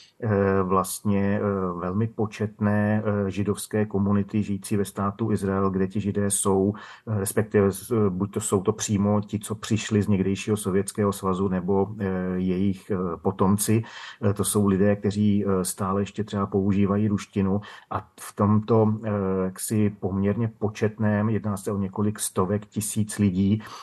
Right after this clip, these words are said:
eh, vlastně segmentu izraelské společnosti, eh, došlo k velmi zásadní změně postoje právě vůči rusko-ukrajinskému, eh, konfliktu, protože oni až dosud, eh, poměrně výrazným způsobem, eh, jaksi podporovali, eh,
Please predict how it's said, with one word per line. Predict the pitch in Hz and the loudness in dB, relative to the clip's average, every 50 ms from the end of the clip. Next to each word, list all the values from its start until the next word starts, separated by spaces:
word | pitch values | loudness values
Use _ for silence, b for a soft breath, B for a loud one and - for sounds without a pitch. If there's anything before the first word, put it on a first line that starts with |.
| B B | B B
eh, | 117 104 98 95 98 95 95 | 2 4 4 6 4 4 4
vlastně | 92 92 - - 110 | 2 0 0 -2 -4
segmentu | 107 - 107 92 95 104 104 104 107 113 104 | -2 -2 -2 0 2 2 2 2 2 2 2
izraelské | 101 101 101 107 104 104 - - 107 | 2 2 2 0 0 -2 -2 -6 -6
společnosti, | 110 - - 104 104 101 - - 110 101 - - - 110 110 107 | -6 -4 -2 -2 -2 -2 -2 -2 -2 -2 -2 -2 0 0 0 0
eh, | - - - - - 117 98 95 | -4 -14 -14 -6 -2 0 0 0
došlo | 85 85 82 113 110 101 - - - 117 110 110 107 110 104 104 107 - - | -2 -2 0 2 2 2 2 -2 -2 0 2 4 4 4 4 2 0 -2 -4
k | - 110 98 92 | -2 -2 0 0
velmi | 90 101 98 101 104 104 107 110 110 107 | 0 0 0 0 0 0 0 0 0 0
zásadní | 95 92 110 95 98 101 - - - - 113 107 101 90 101 110 107 104 107 104 107 95 | -2 -4 -6 -6 -6 -8 -8 -6 -4 -2 -2 -2 0 0 2 2 4 4 6 4 4 2
změně | 85 82 92 101 98 101 98 101 101 110 110 | 0 -2 -2 0 0 2 2 2 2 0 0
postoje | 110 - 98 - - - - 107 104 101 101 | -2 -4 -6 -6 -6 -2 0 2 2 2 0
právě | 101 110 104 101 98 104 101 | 0 -2 -2 0 0 0 0
vůči | 92 104 104 - 107 | 0 -2 -4 -2 -2
rusko-ukrajinskému, | 101 101 98 - - - 101 98 92 107 101 104 101 98 - - - 104 104 104 104 104 104 104 107 107 107 | -2 -2 -4 -4 -2 0 0 0 0 -2 -2 -2 -2 -2 -2 -4 -4 -2 0 2 2 2 4 4 2 2 2
eh, | 104 98 95 95 95 95 92 92 | 0 0 0 0 0 -2 -2 -2
konfliktu, | - 110 98 98 95 - 110 110 104 - - 110 110 110 B B B B B B | 0 0 0 0 0 -2 -2 -2 -2 0 0 -2 -2 -2 B B B B B B
protože | - - 98 92 - - 107 95 87 107 110 - | 0 2 2 2 2 2 2 2 4 2 2 2
oni | 107 107 104 107 107 107 107 - - _ _ _ _ _ _ _ _ _ _ - | 2 2 2 4 2 2 0 -2 -6 _ _ _ _ _ _ _ _ _ _ -8
až | - 180 - - - 131 117 107 104 | -6 -6 -6 -2 0 2 2 2 2
dosud, | 98 110 104 - - - 113 110 107 - 120 | 2 0 -2 -2 -2 0 0 0 0 -2 -2
eh, | 110 101 101 98 98 101 98 95 | 0 0 2 2 0 0 -2 -2
poměrně | 95 107 98 98 101 104 95 107 107 98 | -2 -4 -4 -2 -2 -2 -2 0 -2 0
výrazným | 95 101 95 101 98 95 110 107 107 | 0 -2 -2 -2 -2 -2 -2 -4 -4
způsobem, | - - 104 101 - - 110 101 92 104 101 101 101 101 104 107 | -4 -6 -8 -6 -6 -4 -2 -2 0 0 0 2 2 2 2 0
eh, | 104 101 101 101 98 | 0 -2 -2 -2 -2
jaksi | 98 95 - - 113 | -4 -6 -8 -8 -10
podporovali, | 110 - 107 98 - - - 101 98 104 92 101 98 101 104 101 98 98 - | -6 -6 -6 -6 -4 -2 -2 0 2 2 2 2 2 4 4 2 2 0 -2
eh, | 98 | -2